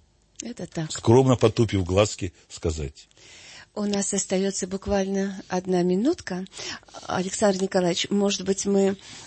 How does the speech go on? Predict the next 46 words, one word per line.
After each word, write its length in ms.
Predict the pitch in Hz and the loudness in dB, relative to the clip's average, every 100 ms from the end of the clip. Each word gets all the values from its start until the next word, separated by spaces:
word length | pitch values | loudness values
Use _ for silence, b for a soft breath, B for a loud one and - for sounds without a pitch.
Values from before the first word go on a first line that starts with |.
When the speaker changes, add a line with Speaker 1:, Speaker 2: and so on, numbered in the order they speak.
| B | B
Speaker 1:
э, 340 | - 71 67 - - - - - | -6 -4 -6 -8 -12 -16 -16 -8
скажем, 540 | - 208 185 185 180 - - | -4 2 4 4 2 -2 -4
индекс 540 | 214 190 190 - - - - | -2 0 -2 -2 -6 -8 -8
Русского 500 | 196 196 - 185 185 | -4 -4 0 2 6
дома, 320 | 202 320 262 | 8 8 8
или 120 | 180 | 4
как 180 | 180 196 | 4 2
подписаться-то 680 | 185 - 190 185 180 - 180 | 2 -4 -2 -2 -2 -4 -4
на 120 | 175 | -6
этот 200 | 175 - | -6 0
Speaker 2:
Подписаться, 560 | 120 - 117 147 160 175 - | 2 4 6 6 6 4 2
Speaker 1:
журнал? 100 | 110 | 6
Speaker 2:
да, 140 | 147 | 8
у 80 | 151 | 8
нас, 240 | 147 - | 4 2
вы, 100 | 117 | 0
вы 360 | 120 123 113 143 | 0 0 4 4
знаете, 300 | 135 165 120 | 4 4 2
самый 340 | - 185 175 160 | 4 4 8 6
лучший 320 | 156 - 135 | 6 4 6
вариант — 440 | 135 156 196 - | 6 6 4 2
это 220 | 143 127 | 0 4
если 200 | 135 - | 2 4
вы 160 | 127 127 | 6 6
зайдете 520 | 113 139 131 123 113 | 8 6 6 4 4
в 100 | 101 | -2
церковную 540 | - 123 101 120 120 120 | 2 2 4 4 6 6
лавку 280 | 113 - 107 | 6 4 -2
и 20 | |
спросите 340 | - 113 113 | 2 0 2
журнал 340 | 107 120 127 117 | 0 2 4 2
«Русский 300 | 120 - 147 | 0 0 0
дом», 240 | 240 214 | 2 4
там 220 | 135 127 | 4 4
у 60 | 127 | 6
нас 220 | 120 - | 4 2
написано, 480 | 127 220 208 139 117 | -4 -2 -2 2 4
можно 260 | 117 104 | 4 4
любым 280 | 131 156 147 | 4 4 4
способом — 640 | - - 117 - 90 95 107 | 2 4 4 4 -2 2 2
и 40 | |
по 160 | 95 104 | 2 0
почте, 500 | - 180 - - 139 | 6 4 4 -2 2
и 60 | |
в 100 | 104 | 2
редакции, 880 | 98 90 95 160 - - 151 147 143 | 2 2 4 4 2 -2 2 2 0